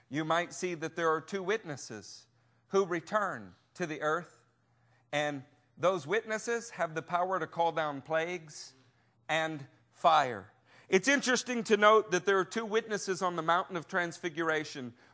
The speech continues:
two men, not angels. Those two men are there because God, everything that he does is established by two or more witnesses. You can read that in Deuteronomy nineteen,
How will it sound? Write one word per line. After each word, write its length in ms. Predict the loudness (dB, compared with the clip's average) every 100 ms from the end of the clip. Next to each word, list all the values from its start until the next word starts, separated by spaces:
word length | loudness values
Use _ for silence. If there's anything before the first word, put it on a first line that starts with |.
| _
two 200 | -4 -2
men, 440 | 0 0 0 -4 -4
not 260 | 4 4 4
angels. 640 | 2 -2 -8 -10 -14 -20 _ _ _ _ _ _ _
Those 300 | 0 2 2
two 180 | -2 2
men 260 | 2 4
are 120 | 4 4
there 280 | 6 4
because 380 | 4 0 0 -2
God, 360 | 4 6 6 2 2
everything 520 | 4 4 0 -2 2
that 120 | 2
he 100 | 2
does 340 | 2 4 4 0
is 140 | -4
established 600 | -6 -2 0 2 0 2
by 340 | 4 4 4 -2 -18 _ _ _ _ -4
two 180 | 0 6
or 140 | 8
more 240 | 10 10 10
witnesses. 720 | 8 6 0 0 -4 -6 -12 -16 -2
You 140 | 0
can 220 | 2 4
read 200 | 4 4
that 220 | 6 6 4
in 140 | 2
Deuteronomy 640 | 6 6 8 8 6 2
nineteen, 760 | 4 2 2 -4 -2 -2 -4